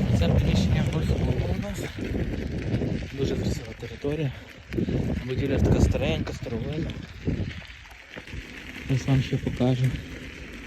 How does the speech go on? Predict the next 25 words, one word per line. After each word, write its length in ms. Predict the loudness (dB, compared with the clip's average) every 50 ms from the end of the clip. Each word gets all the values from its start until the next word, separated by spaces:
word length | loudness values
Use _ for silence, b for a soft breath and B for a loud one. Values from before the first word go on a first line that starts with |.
| -12 -12 -12 -10 -10 -10 -10 -10 -8 -6 -6 -6 -8 -8 -8 -6 -4 -4 -4 -4 -4 2 4
Ось 180 | 6 6 6 6
і 60 | 6
захід 340 | 8 8 6 6 6 4 2
сонця, 400 | 4 6 6 6 6 4 0 -2 0
красиво 420 | 0 -2 0 2 2 2 2 2 2
так. 200 | 2 2 0 0 0 0 0 0 2 2 2 0 0 -2 -4 -4 -4 -6 -8 -10 -10 -10 -10 -12 b b b b b b b b b b b b b _ _ -10
Ось 180 | -8 -8 -8
там 280 | -8 -6 -4 -4 -4 -6 B B B B B B B B B B B B B B B B -16
прапорець. 580 | -16 -14 _ -10 -10 -8 -8 -10 -10 -14 -18 -20 _ _ _ _ _ _ b b b b b b b b b b b _
Тут 260 | _ _ -16 -14 -12
і 0 |
треба 320 | -10 -8 -8 -8 -8 -10
забити 440 | -10 -10 -10 -10 -10 -12 -12 -10 -10
м'ячик. 520 | -10 -10 -10 -10 -12 -14 -16 -16 -16 -18 -18 _ _ _ _ _ _ _ B B B B B B B B B B B B
Насправді 320 | -14 -10 -8 -8 -8 -6
дуже 220 | -6 -6 -4 -4 -4
красиво. 440 | -6 -6 -6 -4 -4 -2 -2 -2 -4 -6 B B B B B B B -14 -14 -12 -12
Мені 340 | -10 -8 -6 -4 -4 -4
аж 80 | -4 -4
захотілося 520 | -6 -8 -8 -8 -8 -8 -6 -6 -6 -8 -10
попробувати 520 | -12 -12 -10 -8 -8 -6 -6 -8 -10 -10 -12
цю 160 | -10 -8 -8
гру 160 | -6 -6 -8
ще 220 | -8 -8 -6 -6
більше. 400 | -4 -4 -6 -6 -8 -10 -12 -12